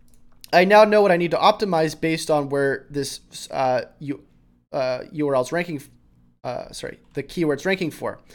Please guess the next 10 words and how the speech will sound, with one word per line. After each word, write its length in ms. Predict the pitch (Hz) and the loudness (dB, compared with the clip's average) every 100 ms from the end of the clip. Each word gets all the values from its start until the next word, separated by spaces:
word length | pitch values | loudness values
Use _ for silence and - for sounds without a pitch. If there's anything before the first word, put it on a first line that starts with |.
| - - | -20 -14
So 320 | - 165 151 | 0 2 2
you 100 | 170 | 0
can 80 | 165 | -8
see 220 | - 190 | -2 0
the 260 | 175 160 147 | 0 2 2
average 320 | 160 180 175 | 4 2 -2
click-through 300 | 196 190 180 | -6 -4 -2
rate 200 | 160 156 | 0 0
for 240 | - 170 | -2 0
this 280 | 160 160 - | 0 -2 -8